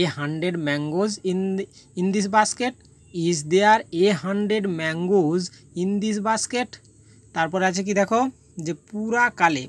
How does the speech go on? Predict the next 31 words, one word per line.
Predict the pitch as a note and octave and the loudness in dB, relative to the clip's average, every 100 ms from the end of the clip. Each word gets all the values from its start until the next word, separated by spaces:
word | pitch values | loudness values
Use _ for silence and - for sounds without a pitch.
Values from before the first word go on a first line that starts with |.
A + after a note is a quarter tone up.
| - | -6
পুরাকালে | F3+ F#3 G#3 | -4 -2 -4
মানে | A3 A3+ F#3+ F3 | -4 -6 -4 -4
ancient, | F3 - D3+ A#2 - - - - | -2 -2 -2 -6 -12 -20 -20 -8
ঠিক | F#3+ | -4
আছে? | G#3 A#3+ C4 - - | -2 -2 -4 -8 -10
পুরাকালে | F3+ F3+ G#3 G3 F#3+ G3+ | -2 2 2 2 0 0
অযোধ্যায় | G#3+ D3+ D#3+ F#3 F3 D#3 - F#3+ G3+ G#3 _ - | 0 -2 0 -2 -2 -6 -2 0 0 -2 _ -10
দশরথ | D3 F#3+ - G3+ G3+ | -4 -2 -2 -2 -2
নামে | F#3 F3+ F#3+ | -2 -2 -2
এক | F3 F3 | 0 0
রাজা | D#3+ D3 D3 D3 | 2 0 2 0
ছিলেন। | - C3+ B2 | -2 -4 -6
তাহলে | A#2 D#3 | -6 -6
কি | E3+ | -4
বলবো? | F3 F#3 | -2 0
In | G3 F3+ | 0 0
ancient | C#3+ F#3+ - B3 F#3+ D#3+ E3 F#3 | -2 -2 0 2 2 2 0 0
times | G3+ G3 F3 C#3+ E3 F#3 - - D#3 | 0 2 2 0 -2 -4 -8 -12 -2
there | F3+ F#3 | 0 2
was | F#3 F3 | 0 -2
a | F3+ - | -6 -4
king | G3 A3 A#3+ | -2 -2 -2
named | E3+ E3 G3 C#4 D4 - - - _ _ _ _ _ D#3 | -4 -2 4 6 6 2 -20 -20 _ _ _ _ _ -14
দশরথ | C3+ E3+ E3+ - G3+ G3 G3+ A3 - _ - - | -6 -4 -2 -2 0 2 2 0 -4 _ -16 -2
in | F3+ A#3 - | 0 0 -2
অযোধ্যা। | D#3+ C3+ C#3 A2+ A#2 A2 | -6 -4 -6 -8 -12 -12
ওকে, | E3 E3+ G#3+ D3 - - - - - | -8 0 2 0 -6 -20 -20 -20 -10
শিক্ষক | - G3+ - | -6 -4 -2
মহাশয়কে | A3 F#3+ F#3 F#3+ G#3 G3 G#3 | -2 -2 -2 -2 -2 -2 -4
শ্রদ্ধা | - F3 E3+ F#3+ | -6 -6 -6 -4
করার | F#3 F3 F3+ F#3 | -4 -4 -2 -2